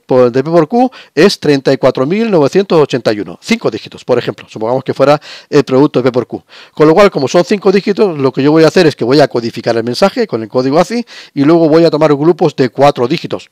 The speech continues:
Lógicamente, un número de cuatro dígitos va a ser siempre un resto de otro número de cinco dígitos, ¿no? Esa sería una opción. La otra opción sería, y la más interesante, hacer cifrado en bytes. Es decir, yo tengo una clave de tantos bytes,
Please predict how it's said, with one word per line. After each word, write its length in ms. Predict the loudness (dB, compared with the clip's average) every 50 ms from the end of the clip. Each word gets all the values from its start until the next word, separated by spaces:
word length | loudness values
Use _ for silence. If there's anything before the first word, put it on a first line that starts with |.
| _ _
Lógicamente, 640 | -6 -6 -4 -2 -2 -2 -2 -2 0 0 0 0 -2 -8 -20 -20 _
un 220 | _ -2 -2 0 0
número 260 | 0 0 0 0 0
de 60 | 0
cuatro 280 | 0 0 0 0 0 -2
dígitos 420 | -2 -2 -4 -2 -2 -2 -2 -2 -6
va 160 | -4 -4 -2
a 20 |
ser 160 | -2 -2 -4
siempre 320 | -4 -2 -4 -4 -2 -2 -4
un 100 | -2 -2
resto 400 | -4 -6 -6 -4 -4 -4 -4 -6
de 180 | -6 -6 -2 -2
otro 200 | -2 -2 -4 -6
número 320 | -4 -2 0 0 -2 -2 -4 -14 _ _
de 140 | -4 -4 -2
cinco 280 | -2 -4 -4 -4 -6
dígitos, 360 | -8 -8 -10 -10 -14 -14 -12 -6 -6
¿no? 140 | -6 -6 -6 -14 -12 -12 -8 -8
Esa 140 | -8 -8 -2
sería 260 | -2 0 2 2 0 2
una 180 | 0 0 2 0
opción. 300 | -2 -2 -4 -8 -8 -10 _ -20 -20 -20 -20 -20 _ _
La 120 | 2 2
otra 180 | 4 4 2 0
opción 200 | 2 0 0 0
sería, 380 | 0 0 2 4 4 4 2 2
y 80 | 0 -2
la 80 | -2
más 120 | -2 -4 -6
interesante, 600 | -6 -2 -2 0 0 0 -2 0 -2 -4 -4 -4 _
hacer 360 | -8 -6 -2 -2 -2 -4 -4 _
cifrado 440 | _ -12 -6 -2 2 2 2 2 0
en 80 | 0 0
bytes. 300 | 0 0 0 -2 -10 -18 -18 _ _ _
Es 180 | -8 -6 -2
decir, 220 | 0 0 -2 -2 -6 -14 -20 -20 _ _
yo 200 | -4 0 0 2
tengo 300 | 2 0 0 2 0 0 0 0
una 200 | -2 -2 -2 0
clave 300 | 2 2 2 2 -2 -4
de 200 | -6 -10 -10 -6
tantos 380 | -6 -6 -6 -2 -2 -2 0
bytes, 320 | 2 2 2 2 0 -6